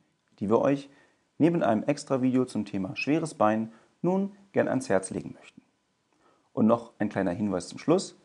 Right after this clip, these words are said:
Ein sogenannter Venerologe ist nicht, wie von vielen Patienten vermutet, ein Venenarzt, sondern ein Arzt, der sich mit Geschlechtskrankheiten auskennt.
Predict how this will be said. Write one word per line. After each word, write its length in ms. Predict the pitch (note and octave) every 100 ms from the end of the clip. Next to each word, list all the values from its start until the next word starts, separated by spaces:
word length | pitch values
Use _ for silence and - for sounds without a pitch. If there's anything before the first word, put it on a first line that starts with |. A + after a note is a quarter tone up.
| _ _ _ _ _
Ein 120 | A2+
sogenannter 540 | A2 A#2+ A#2 A2+ A#2 -
Venerologe 840 | - E3 F#3 G#2+ F#2+ C3 E3+ G3 G3
ist 180 | - -
nicht, 340 | E3+ - - _ _
wie 120 | A2+
von 180 | G#2 F#2+
vielen 260 | - E3 E3
Patienten 360 | - - -
vermutet, 540 | - - F#2+ - F#3 - _ _ _ _
ein 220 | - F2+
Venenarzt, 680 | C3 F3+ A2 E2+ A#2 - - _ _ _ _
sondern 460 | G#2+ D3+ F3 E3+ -
ein 180 | C3 -
Arzt, 340 | F3+ F#3+ -
der 160 | B2+ B2
sich 160 | D3 -
mit 140 | B2
Geschlechtskrankheiten 800 | E3+ - F#3+ - A#2 G#2 E2+ D2+
auskennt. 480 | - - - -